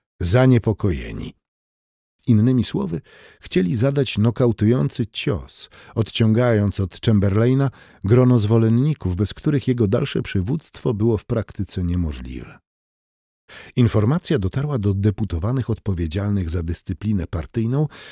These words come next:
którzy gorączkowo zaczęli zabiegać o poparcie wśród członków różnych frakcji.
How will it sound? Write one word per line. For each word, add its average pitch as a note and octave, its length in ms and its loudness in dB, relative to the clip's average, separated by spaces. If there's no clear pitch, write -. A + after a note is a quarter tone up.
którzy C3+ 320 6
gorączkowo A#2+ 580 4
zaczęli A2 360 0
zabiegać G#2+ 420 0
o - 100 -4
poparcie G2+ 580 -4
wśród - 440 -6
członków C3 440 -2
różnych C3 380 -2
frakcji. - 480 -8